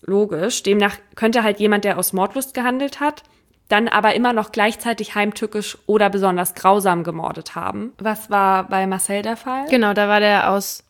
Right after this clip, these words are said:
Speaker 2: Mordlust und Heimtücke verurteilt worden.
Speaker 1: Mhm. Es wäre demnach aber nicht möglich, aus Habgier oder zur Befriedigung des Sexualtriebs auch noch zu handeln,
Speaker 2: Mhm.
Speaker 1: also gleichzeitig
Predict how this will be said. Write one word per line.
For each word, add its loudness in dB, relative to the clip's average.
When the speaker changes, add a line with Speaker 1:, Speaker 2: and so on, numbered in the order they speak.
Speaker 2:
Mordlust -2
und 0
Heimtücke -4
verurteilt -8
worden. -6
Speaker 1:
Mhm. -10
Es 0
wäre 4
demnach 0
aber 4
nicht -2
möglich, -8
aus -4
Habgier 0
oder 4
zur -2
Befriedigung -4
des -6
Sexualtriebs -2
auch -6
noch -6
zu -8
handeln, -4
Speaker 2:
Mhm. -6
Speaker 1:
also -2
gleichzeitig -2